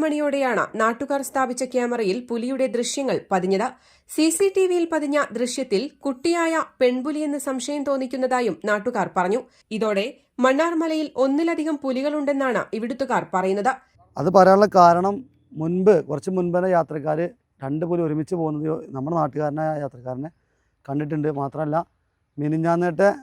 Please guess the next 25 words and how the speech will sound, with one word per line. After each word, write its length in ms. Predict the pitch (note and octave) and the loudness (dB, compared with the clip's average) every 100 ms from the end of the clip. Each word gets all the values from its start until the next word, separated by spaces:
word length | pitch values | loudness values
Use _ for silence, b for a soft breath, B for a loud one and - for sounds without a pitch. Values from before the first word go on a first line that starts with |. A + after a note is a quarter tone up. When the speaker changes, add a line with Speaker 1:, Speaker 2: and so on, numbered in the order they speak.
| - C4+ G#3 | -12 -20 -12
Speaker 2:
മറ്റേ 280 | D3+ C#3+ C#3 | -6 -2 -2
പൊന്നാകുറിശ്ശിയിലും 840 | B2+ C#3 C3+ D3+ D3+ - E3+ F#3 D#3+ | -2 -4 -4 -4 -6 -6 -4 -4 -6
ഇതുപോലെ 320 | D#3 D#3 E3+ E3+ _ _ _ - | -4 -4 -4 -8 _ _ _ -8
രണ്ട് 200 | C#3 E3 | -2 0
പുലി 160 | G3 G3 | 4 4
ഒരുമിച്ച് 340 | F3+ F3 F#3+ | 4 2 0
കണ്ടു 200 | F#3+ F3 | 0 0
എന്നുള്ളൊരു 320 | F3 F3 F#3 F#3+ - | -2 0 -2 -4 -6
സംശയം 320 | D#3+ D#3 G3+ | -6 -2 0
പറയുന്നുണ്ട്. 420 | G3 E3+ C3+ G#2+ - _ _ _ _ _ - | 2 2 -2 -8 -14 _ _ _ _ _ -12
അത്തരത്തിലും 480 | C#3 F3+ D#3+ G#3 F#3+ | -2 0 0 -2 0
പിന്നെ 200 | F#3 F#3+ | 2 2
ഇന്ന് 220 | F3+ G3+ | 2 2
കണ്ട 180 | G3+ G3 | 2 2
പുലി 480 | F#3+ F#3 F#3 G#3+ C#4+ _ _ | 2 2 2 0 -6 _ _
പെൺപുലിയാണെന്നുള്ളൊരു 680 | D3+ D#3+ F3+ G3 G3 G3+ G3+ | -4 0 4 6 6 4 2
സംശയമുണ്ട്. 520 | E3 D#3+ C#3+ A3+ F3 E3 - _ _ _ _ - | 2 2 2 2 2 -2 -4 _ _ _ _ -6
ഇതിന് 140 | D3+ E3+ | -2 0
മുൻപ് 200 | E3 F3 | 0 2
കണ്ട 160 | F#3 | 2
ദൃശ്യങ്ങളിലൊക്കെ 640 | F#3+ E3 F3+ F#3 F#3+ D3+ F#3 | 2 0 -2 2 2 2 -2
കൃത്യമായിട്ട് 460 | D3+ D3 E3+ F3 F3+ | -2 -4 -2 0 2
അത് 80 | |
ആൺപുലിയാണെന്നുള്ളത് 640 | E3 D#3+ D#3+ F3 F3 E3 D#3+ | 2 0 -2 -2 0 -2 -4
തന്നെ 180 | E3+ | -6